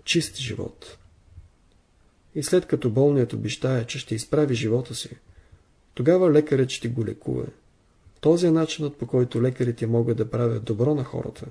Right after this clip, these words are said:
Те имат по-голямо влияние върху тях, отколкото свещениците.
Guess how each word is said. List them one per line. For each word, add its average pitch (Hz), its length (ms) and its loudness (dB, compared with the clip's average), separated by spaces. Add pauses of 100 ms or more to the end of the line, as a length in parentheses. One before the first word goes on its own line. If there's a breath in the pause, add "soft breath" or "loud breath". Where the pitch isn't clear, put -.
(1400 soft breath)
Те 156 100 6
имат 165 320 2
по-голямо 147 480 2
влияние 123 360 0
върху - 260 -6
тях, - 480 -8 (240)
отколкото 120 640 -2
свещениците. - 880 -8